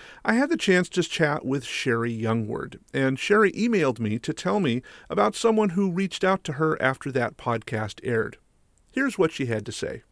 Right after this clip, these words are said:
"Hi, Dave. I meant to tell you, I was out on a hike after I posted your podcast on my Facebook page. I don't usually check my phone while I'm hiking, or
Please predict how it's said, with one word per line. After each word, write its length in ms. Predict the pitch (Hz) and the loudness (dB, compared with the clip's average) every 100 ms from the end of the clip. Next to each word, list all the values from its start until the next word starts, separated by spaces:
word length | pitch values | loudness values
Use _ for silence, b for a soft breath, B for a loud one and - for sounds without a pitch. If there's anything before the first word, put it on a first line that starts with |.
| _ _ _ _ _ _ _ _ _ _ - b b b b | _ _ _ _ _ _ _ _ _ _ -20 b b b b
"Hi, 200 | - 247 | 4 6
Dave. 380 | 214 123 131 156 B B B | 10 10 10 4 B B B
I 120 | 202 | 4
meant 180 | 262 302 | 4 4
to 80 | 254 | 2
tell 300 | - 233 147 | 6 8 8
you, 320 | 107 110 - - | 4 -2 -12 0
I 120 | 190 | 6
was 180 | 196 185 | 8 8
out 220 | 233 277 | 6 6
on 100 | 254 | 6
a 80 | 160 | 4
hike 400 | - 175 120 - | 4 2 2 2
after 300 | 135 - 139 | -2 0 0
I 60 | 123 | 0
posted 460 | - 156 - 123 | 2 2 2 -2
your 100 | 120 | -2
podcast 720 | - 151 151 - 117 107 - | -2 0 0 2 -2 -2 -4
on 60 | 110 | -4
my 140 | 107 | -4
Facebook 480 | - 123 - - - | 0 -2 -2 -8 -6
page. 360 | 107 98 - - _ B B B B B - | -8 -8 -10 -20 _ B B B B B 2
I 80 | 240 | 4
don't 220 | 294 311 | 4 2
usually 300 | 262 190 180 | 0 2 2
check 280 | - 170 - | 4 2 4
my 140 | 135 | 2
phone 320 | 117 147 139 117 | 4 4 4 4
while 180 | 110 | 2
I'm 140 | 107 98 | 2 0
hiking, 520 | 120 120 - 107 107 | 2 2 0 -8 -4
or 320 | - 165 151 | 2 4 4